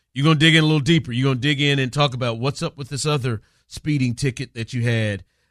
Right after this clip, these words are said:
uh, going eighty miles an hour. What's up with, uh, with, with everything that's going on? They're gonna dig a little deeper into it. Now, at that point, if you find something, you say to yourself, like, "This isn't just a young kid that's making dumb decisions." And now we've, we've vetted and talked to a lot of people,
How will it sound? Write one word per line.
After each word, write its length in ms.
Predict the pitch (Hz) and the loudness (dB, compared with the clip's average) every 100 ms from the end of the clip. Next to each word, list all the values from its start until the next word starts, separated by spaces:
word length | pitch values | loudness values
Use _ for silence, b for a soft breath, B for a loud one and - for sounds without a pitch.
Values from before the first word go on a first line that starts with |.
| _ | _
uh, 140 | 123 113 | -10 -6
going 300 | 127 127 120 | -2 0 0
eighty 220 | 123 120 | 0 0
miles 300 | 113 113 107 | 0 -2 -2
an 100 | 117 | -2
hour. 320 | 110 98 95 | -2 -6 -12
What's 300 | 117 143 - | -4 -4 -2
up 220 | 151 - | -4 -4
with, 320 | 143 139 117 135 | -4 -2 -4 -6
uh, 340 | 131 123 120 131 | -4 -2 -4 -6
with, 180 | 135 123 | -8 -8
with 140 | 135 123 | -12 -4
everything 440 | 135 135 131 135 | -2 -2 -4 -4
that's 140 | 123 120 | -4 -6
going 180 | 135 117 | -6 0
on? 80 | |
They're 80 | 143 | 2
gonna 180 | 196 175 | 2 2
dig 160 | 180 160 | 2 2
a 60 | |
little 180 | 156 160 | 2 0
deeper 400 | 131 180 151 151 | 0 -4 0 0
into 300 | 151 139 107 | 0 -2 -8
it. 80 | 95 b b | -10 b b
Now, 280 | 160 185 160 | 2 4 4
at 100 | 143 | 2
that 240 | 185 185 185 | 2 2 2
point, 260 | 175 156 | 0 2
if 140 | 131 135 | 0 -2
you 120 | 180 | -6
find 380 | - 160 151 135 | 0 0 0 0
something, 260 | 156 131 | -2 -2
you 180 | 135 147 | -2 -2
say 220 | - 156 | 0 -2
to 60 | 135 | 0
yourself, 480 | 131 120 139 120 131 | -2 -2 -4 -4 -8
like, 200 | 113 147 | -10 -6
"This 200 | 160 151 | -4 -2
isn't 280 | 139 117 | -2 -4
just 360 | 107 135 123 - _ _ _ 135 | -4 -4 -4 -8 _ _ _ -2
a 100 | 127 | -2
young 420 | 107 131 147 143 | 2 2 4 0
kid 400 | - 143 131 110 | -4 -2 -2 -2
that's 320 | 120 104 117 | -8 -8 -6
making 520 | 113 131 135 131 117 | -2 -2 -2 -6 -6
dumb 260 | 107 135 123 | -4 -4 -4
decisions." 640 | 117 110 147 147 139 127 | -6 -2 0 0 0 -2
And 100 | 123 | -2
now 160 | 117 117 | -2 -2
we've, 260 | 123 127 - | -2 -4 -4
we've 160 | 131 127 | -4 -4
vetted 420 | 95 139 135 120 | -2 0 0 -2
and 120 | 107 | -4
talked 240 | 139 135 | -4 -4
to 80 | 139 | -4
a 20 | |
lot 220 | 120 127 120 | 0 0 0
of 80 | |
people, 360 | 151 139 127 | -4 -4 -4